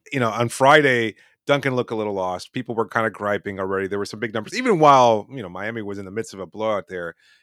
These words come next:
And, you know, it seemed pretty obvious that at least Max could provide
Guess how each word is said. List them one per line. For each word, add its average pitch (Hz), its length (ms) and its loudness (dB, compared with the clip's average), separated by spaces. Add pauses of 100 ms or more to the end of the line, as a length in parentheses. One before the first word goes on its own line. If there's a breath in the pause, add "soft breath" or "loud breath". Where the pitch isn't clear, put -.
(160 soft breath)
And, 110 260 -6
you 151 80 -2
know, 117 100 2
it 113 220 -4
seemed 143 240 -4
pretty 127 220 -2
obvious 127 400 2
that 107 140 -6
at 107 80 -8
least 127 280 -8
Max 120 340 -2
could - 140 -10
provide 113 520 -2